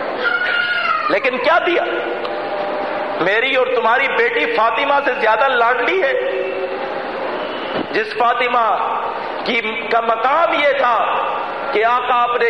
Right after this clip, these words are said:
گھر جانے سے پہلے اس کے گھر جایا کرتے تھے۔ سفر سے جب بھی واپس آتے تو مسجد نبوی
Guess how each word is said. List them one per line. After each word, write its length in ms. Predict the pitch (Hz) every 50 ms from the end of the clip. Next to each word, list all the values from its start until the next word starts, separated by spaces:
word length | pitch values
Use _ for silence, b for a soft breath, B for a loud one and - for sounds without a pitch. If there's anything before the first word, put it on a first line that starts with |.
| - 233
گھر 240 | 233 240 269 262 262
جانے 280 | - 254 247 247 247 233 -
سے 60 | 226
پہلے 340 | - - 247 233 247 254 254
اس 220 | 254 - 320 294 254 262 -
کے 180 | 311 277 277
گھر 140 | - 220 214 -
جایا 220 | 214 190 185 180
کرتے 340 | 175 - 175 156 - 160 147
تھے۔ 140 | 147 - - - - - - - - - - 302 - - - - - - 539 - 269 - - - - - -
سفر 340 | - 214 233 233 262 262 262
سے 100 | 247 233
جب 260 | 226 240 269 277 277
بھی 100 | 277 311
واپس 420 | 285 277 262 254 254 254 240 - 240
آتے 260 | 226 220 226 226 214
تو 160 | 214 220 214
مسجد 400 | 214 214 226 220 - 240 247 208
نبوی 760 | 233 240 240 226 226 233 233 - 285 254 - - - -